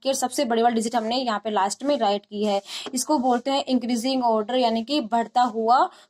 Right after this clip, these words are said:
क्रम। क्वेश्चन नंबर वन पॉइंट नाइन से ही रिलेटेड क्वेश्चन नंबर थ्री है, arrange the numbers to in the decreasing order।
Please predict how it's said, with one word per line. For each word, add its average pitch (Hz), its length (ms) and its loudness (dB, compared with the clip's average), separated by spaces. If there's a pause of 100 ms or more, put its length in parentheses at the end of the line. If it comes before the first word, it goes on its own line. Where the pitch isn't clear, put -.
(100)
क्रम। 202 380 2 (800)
क्वेश्चन 302 560 4
नंबर 302 360 4
वन 269 280 4
पॉइंट 294 300 0
नाइन 247 340 2
से 311 140 2
ही 294 200 2
रिलेटेड 254 400 -2
क्वेश्चन 262 320 -2
नंबर 254 340 2
थ्री 247 360 0
है, 247 300 2 (1500)
arrange 277 460 4
the 269 160 4 (100)
numbers 233 580 4
to 277 160 -2 (180)
in 285 260 2
the 254 120 6 (200)
decreasing 247 480 0
order। 220 380 2